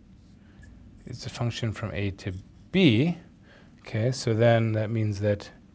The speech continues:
we start with a, right? That's where x lives.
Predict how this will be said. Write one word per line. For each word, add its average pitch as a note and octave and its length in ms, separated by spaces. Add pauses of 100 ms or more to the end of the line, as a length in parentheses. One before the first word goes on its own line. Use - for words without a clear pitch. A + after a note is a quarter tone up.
(640)
we A2+ 60
start C3+ 480 (580)
with A#2 380
a, A2 360 (540)
right? A2+ 220
That's A#2 240
where A2 360 (800)
x - 340
lives. D#3 380